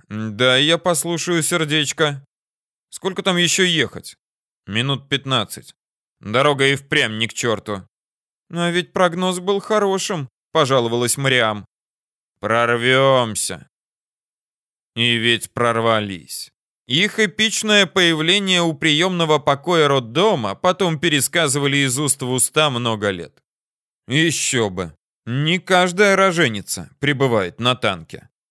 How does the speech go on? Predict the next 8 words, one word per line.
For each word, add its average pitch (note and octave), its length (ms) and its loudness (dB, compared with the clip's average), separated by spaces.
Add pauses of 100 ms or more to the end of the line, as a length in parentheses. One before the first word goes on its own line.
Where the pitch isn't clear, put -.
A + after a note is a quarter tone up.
(800)
Когда C3 300 2
за G3 100 0
Мариам F3+ 420 4
и D#3 80 0
Коганом D3+ 480 2
закрылась C#3 540 2
дверь C3+ 240 0
смотровой, B2+ 720 0